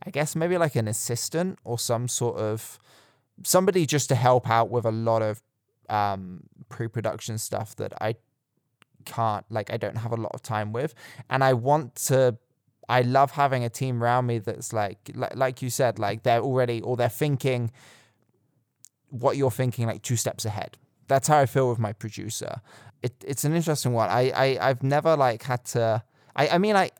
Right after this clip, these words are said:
like, I look at it now and I'm thinking, "Oh, I actually need to actually hire someone to be on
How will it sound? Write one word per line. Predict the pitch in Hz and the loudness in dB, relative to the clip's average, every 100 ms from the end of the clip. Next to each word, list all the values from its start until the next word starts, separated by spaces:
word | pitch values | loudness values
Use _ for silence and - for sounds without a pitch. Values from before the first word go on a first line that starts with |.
| _ | _
like, | 139 139 - | -2 0 2
I | 143 | 0
look | 180 | 0
at | 165 | -2
it | 131 | 0
now | 156 127 | 2 4
and | 113 | 2
I'm | 117 117 | 0 -2
thinking, | 143 131 110 | -4 -4 0
"Oh, | 113 | 2
I | 110 | 4
actually | 113 - - | 2 0 -2
need | 113 110 | -2 -2
to | - 104 - | -6 -8 -6
actually | 104 - - 110 | -6 -6 -10 -6
hire | 110 113 107 | 0 0 0
someone | 110 107 98 110 | -2 -6 -6 -8
to | 120 | -6
be | 110 | -4
on | 104 104 | -4 -6